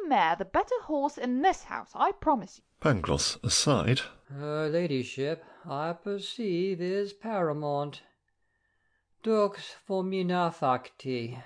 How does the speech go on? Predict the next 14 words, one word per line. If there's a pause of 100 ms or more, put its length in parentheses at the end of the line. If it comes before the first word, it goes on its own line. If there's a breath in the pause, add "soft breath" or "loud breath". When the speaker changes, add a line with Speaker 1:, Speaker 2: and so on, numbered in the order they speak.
Speaker 3:
<laughs>
Virgil. (480)
<laughs>
Speaker 1:
What's
your (100)
pay
here,
Mister
Tutorer? (320)
Speaker 3:
Three
hundred
pounds
per
annum.